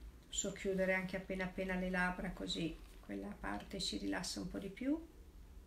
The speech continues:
Portate l'attenzione alle spalle, osservate che siano ben aperte, mollate le tensioni. Portate l'attenzione alla vostra schiena, osserviamo che sia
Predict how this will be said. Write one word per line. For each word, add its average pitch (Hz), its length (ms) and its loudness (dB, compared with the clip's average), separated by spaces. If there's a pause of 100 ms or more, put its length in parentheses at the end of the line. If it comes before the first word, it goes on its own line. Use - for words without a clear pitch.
(680)
Portate 214 520 -2
l'attenzione 196 680 0
alle 190 160 -2
spalle, 269 600 4
osservate 196 560 2
che 180 120 -2
siano 190 300 0
ben 190 200 0
aperte, 233 920 4
mollate 185 440 -2
le 190 140 -4
tensioni. 214 800 0 (3000)
Portate 220 520 0
l'attenzione 226 1040 2
alla 220 160 4
vostra 196 400 0
schiena, 247 560 4
osserviamo 214 640 2
che 214 140 -2
sia 220 540 4